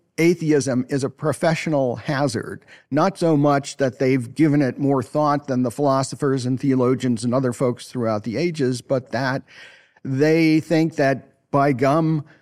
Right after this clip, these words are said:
they're gonna explain everything. You know, I'm, I'm not gonna let some pastor, uh, you know, tell me what happened. I'm gonna do it. And so it's more of a reaction, uh, more of, uh, how they see themselves in society than it is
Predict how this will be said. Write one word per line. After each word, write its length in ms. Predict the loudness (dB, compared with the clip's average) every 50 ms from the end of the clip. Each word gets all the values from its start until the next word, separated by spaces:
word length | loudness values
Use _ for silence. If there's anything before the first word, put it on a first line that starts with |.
| _ _ 0
they're 220 | 2 2 2 2
gonna 240 | 2 2 2 2 2
explain 560 | 0 -2 -6 -8 -8 _ -2 0 2 2 2
everything. 720 | 0 -2 -4 -4 -6 -6 -6 -8 -10 -8 -12 -14 -14 -16 _ -16
You 100 | -8 -6
know, 60 | -4 -4 -4 -4 -4
I'm, 180 | -4 -4 -4 -2
I'm 160 | -2 -2 0
not 140 | 0 0 0
gonna 180 | 0 0 0 0
let 140 | 0 0 -2 -6 _ _ _
some 280 | -8 -4 -2 0 0 0
pastor, 800 | 0 0 2 2 0 -2 -2 -2 -2 -2 -2 -2 -6 -8 -10 _ _
uh, 520 | -2 -2 0 0 -2 -2 -2 0 0 -2 -2 -4 -6
you 180 | -4 -2 0
know, 140 | 0 0 0
tell 240 | 0 2 2 2 4
me 340 | 4 2 2 2 2 0 0
what 220 | 0 0 -2 0
happened. 520 | -2 -2 -2 -4 -4 -4 -4 -4 -4 -4 -4 -2
I'm 220 | -2 0 0 0
gonna 240 | 0 0 0 0 0
do 220 | -2 -2 -4 -4
it. 100 | -6 -8 _ -20 -20 -20 -20 _ _ _ _
And 160 | -6 -6 -4
so 200 | -4 -2 0 0
it's 160 | 0 0 0
more 260 | -2 0 0 2 2 0
of 100 | 0 2
a 200 | 2 2 2 0
reaction, 1080 | 0 0 0 2 2 0 0 0 0 -2 -2 -4 -4 -4 -2 -2 -4 -6 -8 -10 -12
uh, 640 | -12 -8 -6 -4 -4 -4 -4 -4 -4 -4 -4 -2 0
more 320 | 0 0 2 2 2 2
of, 260 | 2 0 -2 -6 -12 _ _ _ _ _ _ _ _
uh, 680 | -4 -2 -2 -2 -2 -2 -4 -4 -4 -4 -4 -4 -4 -4 -4
how 240 | -4 -2 0 0
they 180 | 2 2 2 0
see 260 | 0 -2 -4 -4 -2
themselves 560 | 0 0 0 0 0 0 0 2 0 0 -2
in 100 | -6 -6
society 640 | -6 -6 -8 -6 -4 -2 -2 0 0 0 2 0 0
than 240 | 0 0 0 0 0
it 120 | -2 -2
is 520 | -2 -2 -2 -2 -4 -4 -6 -10 -12 -16